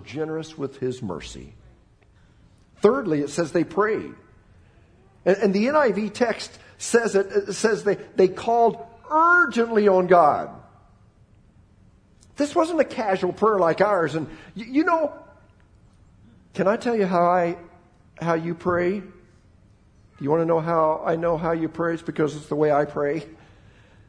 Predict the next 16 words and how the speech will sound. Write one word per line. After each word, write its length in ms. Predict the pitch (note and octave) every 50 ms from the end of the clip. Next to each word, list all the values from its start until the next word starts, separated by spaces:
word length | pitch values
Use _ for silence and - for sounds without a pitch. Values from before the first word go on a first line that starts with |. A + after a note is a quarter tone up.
| _ - - - - - -
Here, 160 | - - G3+
here 260 | G3+ F#3+ F3+ G3+ G3+ G3
are 220 | F#3+ F3 D#3+ E3+
our 180 | - E3+ D#3+ D3+
prayers. 480 | - - F3 E3 D3+ C#3 B2+ A#2+ A#2
"God, 520 | A#2 D3+ D3 D3+ E3 F3+ F#3+ G3 F#3+ F3+ - - -
bless 480 | - D#3+ D3 D3 D3+ D#3+ D3+ D3+ - -
us, 480 | F#3+ F3+ F#3+ F#3 F#3 - - - - - - _ - - - - B2 A#2
guide 400 | A#2+ C#3 C#3 C#3+ D3+ D3+ E3 D#3+
us, 540 | F3 E3+ E3+ F3 E3+ - - - - - - - - _ _ _ _ _ _ _ _ - -
keep 380 | - - E3+ F3 F3+ E3+ -
us, 580 | F3+ F3 E3+ E3 E3 E3 E3 - - - - - - _ _ _ - - - - - - - _ _ -
protect 600 | - C#3+ C3+ - - E3+ E3+ F3 F3 F3 - -
us, 460 | F3 E3 D#3+ E3 E3 - - - - - - - - _ _ _ _ - _ _ - -
use 600 | - - C#3+ C3 D3 D#3+ F3 F#3 F#3 F3+ D#3 C#3
us." 720 | E3+ E3+ F3 E3+ E3 E3+ - - - - - - - -